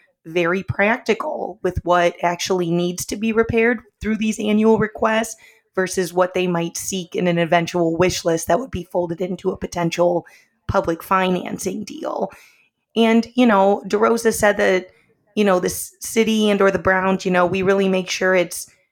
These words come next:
pared down to what's needed. So he said, "Quite frankly, we don't run out of money to make these repairs." So, you know, the city's saying that they're being diligent about the money they're sinking into this facility in the run up to what could be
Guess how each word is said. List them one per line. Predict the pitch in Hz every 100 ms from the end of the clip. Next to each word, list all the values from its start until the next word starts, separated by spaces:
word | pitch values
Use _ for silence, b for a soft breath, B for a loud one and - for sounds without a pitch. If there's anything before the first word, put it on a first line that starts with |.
| _ -
pared | - 180 185
down | 180 175 190
to | 180
what's | 165 170 -
needed. | 175 170 185 233 233 247 -
So | - 190 175 175
he | 196
said, | 170 180 170
"Quite | - - 190 -
frankly, | 185 180 175 180
we | 170 175
don't | 175 175 175
run | 175 165 165 170
out | 160 160
of | 160
money | 165 170 170 165
to | 165
make | 170 175 175
these | - - -
repairs." | 214 - - 202 - B B B
So, | - 247 240 247 247 - _ -
you | 233
know, | 226 202
the | 202
city's | - 220 202 -
saying | 196 190
that | 185 180
they're | 175
being | 170 170 165
diligent | 175 170 170 175 170
about | 165 165 160 - b b b
the | 180
money | 180 175
they're | 170 165
sinking | 175 165 165
into | 160 165 160
this | 156 -
facility | 156 - 156 156 160 165
in | 156
the | 147
run | 156 156
up | -
to | -
what | 160 185
could | - 175
be | - - -